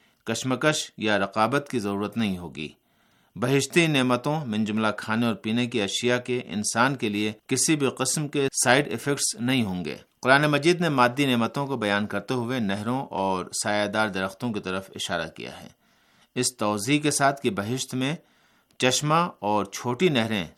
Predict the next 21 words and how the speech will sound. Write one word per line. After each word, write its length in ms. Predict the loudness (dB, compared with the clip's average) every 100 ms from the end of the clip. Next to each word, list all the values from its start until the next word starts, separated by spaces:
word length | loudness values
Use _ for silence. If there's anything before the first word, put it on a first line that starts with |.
| -2
صاف 280 | 4 4 4
و 40 | -8
شفاف 640 | -6 -8 0 4 4 2
پانی 280 | -2 0 -2
کے 100 | -6 0
ساتھ 300 | 2 2 -4 _ _ _ _ -10
گھنے 220 | -4 -2 0
درختوں 480 | 0 0 -2 -6
کے 280 | -4 -2 -2 -2 0
سائے 240 | 4 4
میں 260 | 4 0 -4 -10 _ _ _ _ -16 -4
گزر 300 | -2 2 2
رہی 200 | 0 0
ہوں 220 | -2 -2
گی 80 | 0
اور 140 | 0
اہل 220 | 0 -2
بہشت 480 | -4 -2 -4 -4 -6
مرتب 540 | -4 -2 -4 2 2 2 -8
اور 200 | -8 -8
تمیز 440 | -6 -2 0 0